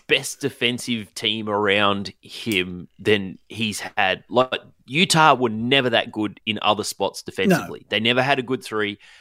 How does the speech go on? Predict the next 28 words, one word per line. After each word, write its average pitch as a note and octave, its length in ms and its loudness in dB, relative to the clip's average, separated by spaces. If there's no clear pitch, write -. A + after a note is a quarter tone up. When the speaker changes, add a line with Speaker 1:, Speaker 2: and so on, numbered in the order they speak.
Speaker 1:
I C3+ 220 4
actually C3 280 -2
think - 260 -2
Cat - 360 0
at G#2+ 120 -4
the G2 80 -12
four G#2+ 380 0
defensively F#2+ 640 -4
could - 140 -16
be F2+ 100 -18
terrifying A2 640 0
'cause A#2+ 160 -2
the A#2 100 6
dude F3 280 6
Speaker 2:
Who G4+ 80 6
Speaker 1:
can A#4+ 80 6
Speaker 2:
was B3 100 6
Utah's D4+ 420 8
best B3+ 240 4
defender? A3 460 2
Speaker 1:
Well, G#2 380 2
the C3 60 4
guy A2+ 220 4
they A2+ 140 2
<laughs> - 0 -
traded B2+ 500 0
to, A#2+ 260 2
um, G#2+ 340 4